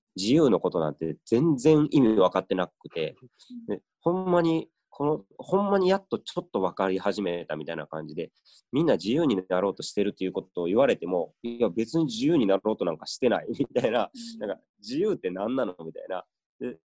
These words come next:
Speaker 1: 坂本さんが言ったように、何でもありっていうのが自由なのかとか、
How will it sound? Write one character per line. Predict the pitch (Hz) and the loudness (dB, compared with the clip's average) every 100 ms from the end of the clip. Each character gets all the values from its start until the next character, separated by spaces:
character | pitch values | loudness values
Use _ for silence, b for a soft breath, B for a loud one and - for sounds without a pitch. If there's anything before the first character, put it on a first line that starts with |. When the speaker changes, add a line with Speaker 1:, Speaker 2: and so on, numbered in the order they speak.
| - | -10
Speaker 1:
坂 | 123 123 | -6 -4
本 | 127 | -4
さ | 127 | -2
ん | |
が | 123 | -2
言 | 127 | 0
っ | |
た | 92 | -2
よ | |
う | 82 | -2
に、 | 87 87 | -4 -4
何 | 98 127 | -2 -2
で | 139 | 0
も | 139 | 2
あ | 139 | 0
り | 95 | -2
っ | |
て | 90 | -6
い | |
う | 85 | -8
の | |
が | 78 78 | -6 -8
自 | 73 87 | -10 -14
由 | 95 | -14
な | 82 | -12
の | 73 | -12
か | 69 78 | -14 -16
と | 76 | -16
か、 | _ 85 85 78 | _ -8 -8 -10